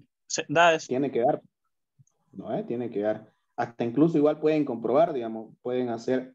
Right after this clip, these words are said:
Speaker 2: perdón, y sacan ustedes la resultante, digamos, ¿no? Que sería la raíz cuadrada de, de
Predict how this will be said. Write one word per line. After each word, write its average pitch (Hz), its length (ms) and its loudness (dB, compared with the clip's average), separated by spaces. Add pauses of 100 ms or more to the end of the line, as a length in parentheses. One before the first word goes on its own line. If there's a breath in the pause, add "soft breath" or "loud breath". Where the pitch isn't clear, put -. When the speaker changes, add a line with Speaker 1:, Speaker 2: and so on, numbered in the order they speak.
(320)
Speaker 2:
perdón, 123 520 -8 (880)
y 117 80 -8
sacan 131 340 2
ustedes 127 300 0
la 113 120 4
resultante, 110 720 -2
digamos, 110 240 0
¿no? 147 120 -4
Que - 80 -16
sería 120 220 0
la 117 120 0
raíz 113 240 -4
cuadrada 117 420 2
de, 101 300 -4 (180)
de - 560 -8